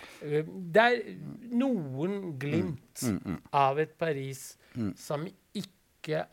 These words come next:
Speaker 1: er, eh, på en måte, ja, jeg skal være veldig forsiktig, da. Be-, fordi det er, det er, det er jo der jeg selv vanker som regel.
Speaker 2: Mm.
Speaker 1: Men altså glansbildenes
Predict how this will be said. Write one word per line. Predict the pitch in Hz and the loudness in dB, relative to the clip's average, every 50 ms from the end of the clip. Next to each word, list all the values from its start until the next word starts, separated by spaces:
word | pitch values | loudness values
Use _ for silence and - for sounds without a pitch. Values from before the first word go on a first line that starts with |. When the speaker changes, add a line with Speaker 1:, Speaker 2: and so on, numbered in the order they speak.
| - 254 | -8 -4
Speaker 1:
er, | 151 139 131 127 127 127 127 131 135 135 139 | 0 2 2 2 2 2 2 0 -2 -2 -2
eh, | 139 135 135 135 131 131 131 131 131 131 131 131 127 123 | -2 -2 -2 -2 -4 -4 -6 -6 -8 -8 -8 -10 -10 -8
på | 127 139 | -6 -6
en | 135 135 | -6 -4
måte, | 131 120 - _ _ - 127 123 123 123 120 120 117 117 120 _ _ _ _ _ _ - - - - - - - _ _ - | -6 -8 -10 _ _ -10 -8 -6 -6 -6 -6 -8 -10 -12 -14 _ _ _ _ _ _ -20 -20 -20 -20 -20 -20 -20 _ _ -18
ja, | - - - - - | -18 -18 -18 -18 -18
jeg | - 160 160 160 - - | -18 -16 -16 -16 -16 -16
skal | - - 127 123 | -14 -12 -8 -6
være | 127 127 123 117 | -4 -2 -2 -2
veldig | 117 123 113 110 113 | -2 -4 -6 -6 -8
forsiktig, | 135 131 123 123 110 - - - 139 | -8 -8 -8 -8 -10 -12 -12 -12 -12
da. | 151 143 127 _ _ - | -12 -12 -12 _ _ -12
Be-, | 135 135 131 123 | -8 -6 -6 -6
fordi | - 139 135 131 127 127 131 | -6 -6 -6 -4 -4 -4 -2
det | 139 131 | 2 2
er, | 151 131 131 131 | 4 4 2 2
det | - - | 4 4
er, | - 131 139 143 143 147 147 139 | 4 4 2 -2 -6 -10 -6 0
det | 160 151 | 2 4
er | 151 147 | 4 4
jo | 147 | 2
der | 143 143 131 127 | 0 0 0 0
jeg | 127 131 135 | 0 0 -2
selv | - - 135 120 120 127 | -4 -4 -4 -4 -2 -2
vanker | 131 127 127 123 - 135 127 | -4 -4 -4 -6 -8 -10 -12
som | - 143 143 | -12 -10 -10
regel. | 139 135 131 131 143 143 - - - | -10 -8 -8 -10 -10 -14 -14 -10 -6
Speaker 2:
Mm. | 120 104 101 - | -6 -6 -6 -4
Speaker 1:
Men | - 143 147 | -4 -2 0
altså | 143 139 131 165 156 | 0 0 0 -2 -2
glansbildenes | 135 127 127 120 117 110 113 110 - - - _ - 139 127 123 123 123 123 | 0 0 0 0 0 -2 -8 -10 -12 -14 -16 _ -4 -2 -2 -2 -2 -6 -8